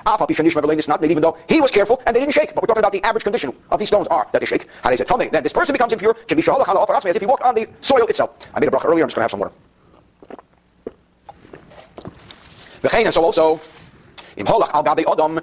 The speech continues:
if one person navigated while he was sitting on another person, shekei cheira, the person he's riding this pony back, the guy who's carrying him is schwach. He's, he has no strength. His knees are shaking, banging one against the other.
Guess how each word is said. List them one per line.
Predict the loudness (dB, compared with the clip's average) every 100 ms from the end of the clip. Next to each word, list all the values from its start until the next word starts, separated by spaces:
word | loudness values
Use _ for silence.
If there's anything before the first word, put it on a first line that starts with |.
| 0
if | 0 0 -10 -20 -20 -4
one | -2 0
person | -2 -2 -8 -20 _ -20 -20 -4
navigated | -2 2 2 0 -4 -16 _ _
while | 0 2 2
he |
was | 0
sitting | 2 0 0 -2
on | 0
another | 0
person, | 0 -2 -2 -6 -12 _ _ _ -12 -6
shekei | -2 0
cheira, | 0 2 2 2
the |
person | 2 2
he's | 2
riding | 2 0 0
this | -2 0
pony | 0
back, | 0 -2 -6 _ -20 -20 -8 -2
the | 2
guy |
who's | 2
carrying | 2 2 4
him | 2
is | 2
schwach. | 0 0 -2
He's, | -8
he | -8 -6 -4
has | -2
no | 0
strength. | 0 -2 -4 -18 -18 -6 -2 0 2 2 2 2 2 2 2 0 0 0 2 0 0
His | 0
knees | 4 4
are | 2
shaking, | 0 -2 -2
banging | -2 0
one | -2
against | 0
the | 0
other. | 0